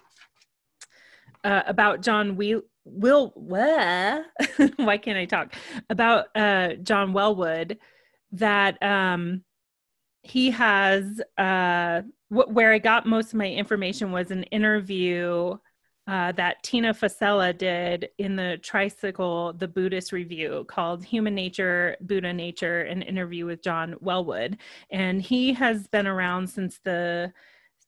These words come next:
nineteen sixties. Um, I thought I wrote it down somewhere. His, um, oh, maybe I didn't.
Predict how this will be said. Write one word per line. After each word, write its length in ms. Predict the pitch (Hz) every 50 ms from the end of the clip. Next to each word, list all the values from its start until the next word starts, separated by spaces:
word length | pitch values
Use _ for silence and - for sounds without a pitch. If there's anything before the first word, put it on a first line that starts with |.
| _ -
nineteen 560 | 214 214 208 220 220 220 - 254 214 196 190
sixties. 1200 | 170 - - - - 233 220 220 - - - - 180 175 170 165 165 165 160 160 165 180 185 - - 220 - _ _ _ -
Um, 600 | 202 196 190 185 175 170 170 165 170 180 196 196 _ _ _ _ _ _ _ _ _ _ _ _ - _ _ _ _ _ _ _ _ - -
I 20 | -
thought 140 | 269 254 185
I 60 | 156
wrote 240 | 220 - 147 120 101
it 140 | 92 -
down 260 | - - 160 139 - -
somewhere. 560 | - - - - 92 113 110 - 214 220 - _ _ _ _ _ _ _ _ _ _ _ _ _ _ _ _
His, 480 | _ - 214 220 208 208 202 180 180 - -
um, 720 | 202 190 190 185 175 170 170 170 165 165 165 175 180 196 _ _ _ _ _ _ _ _ _ _ _ _ _ _ -
oh, 120 | 330 381 392
maybe 300 | 349 311 294 311 277 254
I 40 | 226
didn't. 480 | 185 196 175 180 180 165 - - 220